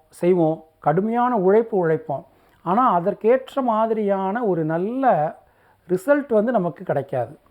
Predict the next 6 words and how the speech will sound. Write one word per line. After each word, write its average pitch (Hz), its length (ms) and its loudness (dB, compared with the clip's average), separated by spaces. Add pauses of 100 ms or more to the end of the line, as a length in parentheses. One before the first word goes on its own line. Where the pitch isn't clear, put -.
(540)
அப்ப 175 180 2
இந்த 254 300 4
மாதிரியான 277 880 2
ஒரு 214 260 4
விஷயங்களுக்கு 214 960 0 (160)
ஒரு 196 480 0